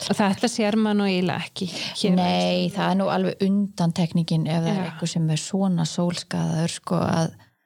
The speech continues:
Speaker 2: að maður, eins og maður sá úti,
Speaker 1: Mhm.
Speaker 2: ég myndi segja það. En, en, en vitið þið, hérna,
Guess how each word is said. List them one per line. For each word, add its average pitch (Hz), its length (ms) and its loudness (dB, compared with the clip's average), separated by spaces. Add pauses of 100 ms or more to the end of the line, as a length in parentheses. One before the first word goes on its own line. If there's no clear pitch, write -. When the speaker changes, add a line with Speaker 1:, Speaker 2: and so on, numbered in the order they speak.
(180)
Speaker 2:
að 180 180 2
maður, 165 460 2
eins 180 140 2
og 175 40 4
maður 165 160 2
sá 170 80 0
úti, 190 440 0 (280)
Speaker 1:
Mhm. 190 360 2 (300)
Speaker 2:
ég 180 60 -8
myndi 160 160 4
segja 170 240 0
það. 170 200 0 (1800)
En, 226 260 2
en, 233 340 2 (100)
en 220 260 2
vitið 240 500 0
þið, 247 140 2
hérna, 240 580 0